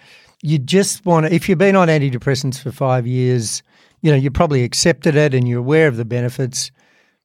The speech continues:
but it'd just be nice not to be dependent on medication to go about your day. Like, you, you kinda think,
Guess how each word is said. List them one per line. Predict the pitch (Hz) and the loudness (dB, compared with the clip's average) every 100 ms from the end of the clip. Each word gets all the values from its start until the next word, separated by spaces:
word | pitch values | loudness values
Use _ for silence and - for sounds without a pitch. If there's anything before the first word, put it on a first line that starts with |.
| _ _ _ _ - | _ _ _ _ -2
but | 180 | 0
it'd | 143 | 0
just | 254 202 | -2 0
be | 220 156 | 2 2
nice | 139 135 139 139 - | 4 4 2 2 0
not | 139 131 - | 0 -2 -4
to | 131 | -4
be | 131 131 | 0 0
dependent | 123 - 131 127 120 120 | -2 -4 -2 -2 -2 -4
on | 117 | -4
medication | 120 123 127 131 127 - 135 120 | -4 -4 -2 -2 -2 -2 -2 -2
to | 127 | -4
go | 120 127 123 | -4 -4 -4
about | 120 120 117 - _ _ _ | -4 -4 -6 -8 _ _ _
your | 143 | -4
day. | 131 127 | -2 0
Like, | 165 214 | 2 2
you, | 240 | 2
you | 226 226 | 2 2
kinda | 240 302 214 | 0 0 0
think, | 190 | 0